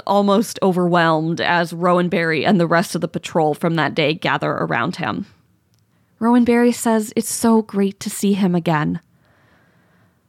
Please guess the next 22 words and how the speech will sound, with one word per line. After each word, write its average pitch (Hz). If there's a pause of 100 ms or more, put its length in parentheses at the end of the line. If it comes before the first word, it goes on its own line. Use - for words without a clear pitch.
(140)
Before 311
he 359
can 330
respond, 185
Yellowfang 196
presses 180
closer 180
to 170
him. 165 (540)
She -
fixes 302
Rowan 247
Berry 185
and 175
the 165
rest 180
of 185
the 175
patrol 196
with 170
a 196
stern, 202